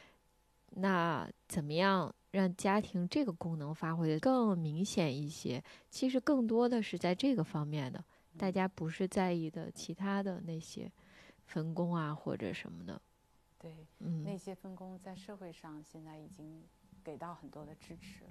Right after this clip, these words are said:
Speaker 2: 了。所以你刚才说的这个部分就特别的重要哈。也就是说，我们真的要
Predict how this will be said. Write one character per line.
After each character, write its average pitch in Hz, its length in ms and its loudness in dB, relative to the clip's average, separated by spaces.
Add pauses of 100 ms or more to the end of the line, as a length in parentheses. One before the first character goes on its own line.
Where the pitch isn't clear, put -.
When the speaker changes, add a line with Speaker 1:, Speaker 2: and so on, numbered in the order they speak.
Speaker 2:
了。 - 100 -20 (640)
所 196 100 -10
以 190 40 -8
你 185 140 -8
刚 202 180 -6
才 214 100 -8
说 208 220 -10
的 196 80 -12
这 185 120 -10
个 185 120 -12
部 175 120 -12
分 175 200 -14
就 185 120 -14
特 - 200 -18
别 151 180 -12
的 156 160 -14 (380)
重 175 260 -14
要 165 140 -12
哈。 156 400 -20 (400)
也 196 100 -4
就 226 140 -2
是 220 80 -4
说， 220 340 -8 (460)
我 185 120 -4
们 185 220 -6
真 285 320 -2
的 254 220 -4
要 226 400 -6